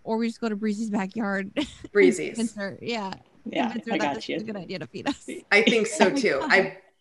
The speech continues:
Speaker 2: I've been begging her. She's like, "Oh yeah, I'm just gonna do some chicken too." I'm like, "Breezy,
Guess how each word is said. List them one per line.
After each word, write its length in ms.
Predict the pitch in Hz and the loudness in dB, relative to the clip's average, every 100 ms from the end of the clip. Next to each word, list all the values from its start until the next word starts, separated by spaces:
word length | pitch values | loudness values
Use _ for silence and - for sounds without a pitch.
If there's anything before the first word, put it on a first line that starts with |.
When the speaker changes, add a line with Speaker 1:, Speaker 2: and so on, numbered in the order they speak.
| _ | _
Speaker 2:
I've 140 | 190 185 | 0 2
been 180 | 185 156 | 0 4
begging 400 | 185 175 175 151 | 2 4 -2 -2
her. 320 | 156 160 151 | 0 0 -2
She's 300 | - 269 277 | -4 -2 0
like, 100 | 320 | 2
"Oh 60 | 381 | 4
yeah, 140 | 453 | 4
I'm 80 | 427 | 4
just 180 | 440 440 | 4 4
gonna 180 | 415 381 | 6 6
do 140 | 320 320 | 6 0
some 180 | 285 | -4
chicken 380 | 262 311 311 226 | -2 -2 0 -4
too." 180 | 214 240 | -2 -2
I'm 80 | 214 | -2
like, 240 | 220 - | -4 -4
"Breezy, 480 | 220 233 208 156 | -2 0 0 -4